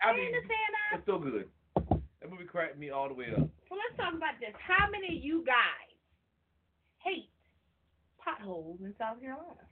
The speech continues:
Speaker 2: I got a pothole right here at the end of my road. Big ass pothole.
Speaker 1: Mm-hmm.
Speaker 2: It's like if it's another car coming, you can't even avoid it. You have to hit it.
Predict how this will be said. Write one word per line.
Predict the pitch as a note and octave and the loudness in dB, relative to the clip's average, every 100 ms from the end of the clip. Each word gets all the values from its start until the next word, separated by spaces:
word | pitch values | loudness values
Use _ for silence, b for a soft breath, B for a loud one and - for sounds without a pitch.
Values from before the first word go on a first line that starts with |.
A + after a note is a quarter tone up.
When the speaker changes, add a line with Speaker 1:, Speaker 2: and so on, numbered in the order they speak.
| _ _ _ _ _ _ _ _ _ _ | _ _ _ _ _ _ _ _ _ _
Speaker 2:
I | - | 6
got | F#4 E4 - | 6 6 2
a | - | -2
pothole | D#4 D4 B3+ G3 C3 - - G3+ | 0 0 -2 -4 -4 -12 -18 -6
right | B3 D4 | -4 -4
here | C#4+ | -6
at | B3 | -8
the | G#3+ | -10
end | A#3 A3+ A3+ A3+ A3+ _ _ | -10 -8 -8 -10 -14 _ _
of | G#3+ | -4
my | G#3 G3+ | 0 2
road. | G3 F#3 D#3+ C#3 C#3 - _ _ _ _ _ _ F#3+ | 2 2 2 -2 -10 -16 _ _ _ _ _ _ 0
Big | B3+ D#4 | 4 8
ass | C#4 B3+ B3+ | 10 8 6
pothole. | C#4 A3+ G3+ D3+ A2 - _ _ _ | 2 4 2 -2 -6 -12 _ _ _
Speaker 1:
Mm-hmm. | C3 B2+ B2 - | 0 0 0 -2
Speaker 2:
It's | A3+ | 4
like | B3 A3 - | 6 6 4
if | F#3 | 2
it's | G3+ G3 | 2 0
another | G3+ B3 B3+ | 2 2 2
car | C4+ B3+ | 4 4
coming, | C4 A#3+ | 2 -2
you | A3 | -4
can't | B3+ A3 | -4 -2
even | G#3+ | -2
avoid | G3 G3 G3 | -2 0 0
it. | E3+ | 0
You | F3 | 2
have | G3+ F#3+ | 2 2
to | E3 | 4
hit | F#3+ | 4
it. | - | 4